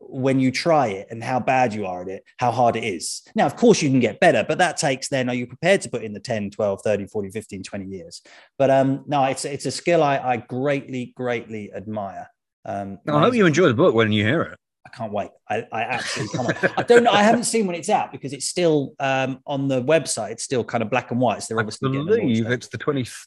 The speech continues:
Speaker 2: the twenty-sixth of April. So,
Speaker 1: Ooh, we're
Speaker 2: uh,
Speaker 1: out. Oh, can't wait.
Speaker 2: audio, audiobooks often come out on a Tuesday for some reason. So you may find that the twenty-sixth is a Tuesday.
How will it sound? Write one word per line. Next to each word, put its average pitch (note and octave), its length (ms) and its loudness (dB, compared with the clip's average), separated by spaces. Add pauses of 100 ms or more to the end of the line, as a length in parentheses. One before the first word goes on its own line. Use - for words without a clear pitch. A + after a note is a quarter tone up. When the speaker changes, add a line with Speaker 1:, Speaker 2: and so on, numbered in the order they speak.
(120)
Speaker 2:
the A#2 80 -8
twenty-sixth - 1040 -4 (140)
of F#2+ 280 -2
April. F2+ 360 -4
So, G2+ 300 0
Speaker 1:
Ooh, F#2 260 -2 (100)
we're E3 560 4
Speaker 2:
uh, F#3 40 6
Speaker 1:
out. - 180 -2 (480)
Oh, - 540 -10
can't F#2 200 -14
wait. D3 180 -2
Speaker 2:
audio, G3 680 2
audiobooks F3+ 300 2
often D#3 240 2
come D3 140 0
out C#3 160 2
on B2+ 140 0
a G#2+ 40 -2
Tuesday F#2 840 -6 (260)
for - 220 -12
some F#2 220 -2
reason. F#2 260 -4
So G#2+ 260 0
you G#2+ 160 0
may B2 280 -2
find A#2+ 300 -2
that G#2+ 120 -6
the G#2 80 -8
twenty-sixth G2+ 560 -8
is F2+ 120 -6
a E2+ 60 -10
Tuesday. F#2 640 -8